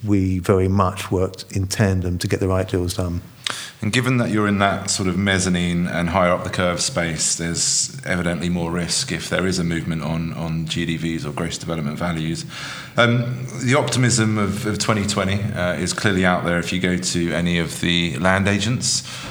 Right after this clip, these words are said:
Speaker 2: Um, there's no optimism at all if you knock on, uh, the surveyors' doors.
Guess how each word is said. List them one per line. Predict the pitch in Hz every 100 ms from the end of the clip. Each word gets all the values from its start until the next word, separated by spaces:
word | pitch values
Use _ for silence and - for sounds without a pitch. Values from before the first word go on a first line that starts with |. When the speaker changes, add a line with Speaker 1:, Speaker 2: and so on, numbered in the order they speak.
| -
Speaker 2:
Um, | - 101 98 95 101 101
there's | 101 95
no | 110 113 95
optimism | - 98 95 95
at | 90
all | 98 101 113
if | 95
you | 98 90
knock | 92 95 98
on, | 92 92 90
uh, | 90 85
the | 90
surveyors' | - 92 101 87 78
doors. | 87 90 107 101